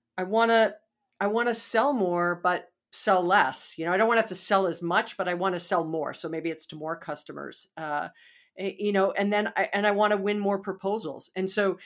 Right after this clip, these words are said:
you know, so, uh, the first one is, is how do I even price myself, right? 'Cause sometimes people, it's uncomfortable for them to be like, "Oh, do I think I'm worth fifty dollars an hour or a hundred dollars an hour or two hundred dollars an hour?" Or, you know, how do you even begin to come up with,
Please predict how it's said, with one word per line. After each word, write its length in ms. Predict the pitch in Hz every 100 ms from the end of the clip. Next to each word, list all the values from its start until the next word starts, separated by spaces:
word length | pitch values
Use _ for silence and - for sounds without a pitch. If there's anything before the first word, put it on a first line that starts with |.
| - _ -
you 100 | 208
know, 100 | 196
so, 180 | - - 135 -
uh, 80 | 202 202
the 100 | 208
first 460 | - 254 311 -
one 160 | 185 170
is, 240 | 170 - _ -
is 280 | 185 175 - _ -
how 140 | 240
do 100 | 311
I 100 | 254
even 240 | 202 185 160
price 420 | - 214 240 190
myself, 480 | 151 - 170 - 196
right? 140 | 202
'Cause 140 | 254
sometimes 380 | 294 302 370 302
people, 260 | 262 240 208
it's 160 | 196
uncomfortable 540 | 202 - 247 262 196 170
for 120 | 175
them 180 | 165 160
to 60 |
be 120 | 165 165
like, 160 | 156
"Oh, 160 | 220 214
do 140 | 170
I 100 | 170
think 200 | 170 208
I'm 140 | 214 190
worth 200 | 190 214
fifty 280 | 156 - 175
dollars 300 | 175 185 196
an 100 | 190
hour 240 | 185 208 247
or 220 | 214 147
a 60 |
hundred 280 | - 156 175
dollars 340 | 190 196 190 196
an 100 | 190
hour 240 | 208 233
or 300 | 196 143 - _ _ _
two 200 | - 139
hundred 200 | 165 190
dollars 340 | 202 208 214 208
an 80 |
hour?" 360 | 196 208 254 240
Or, 180 | 160 135
you 180 | 190 190
know, 120 | 165
how 200 | 196 240
do 60 |
you 160 | 269 233
even 280 | 220 196 190
begin 360 | 165 185 190
to 60 | 185
come 220 | - 175
up 160 | 170 180
with, 240 | 165 156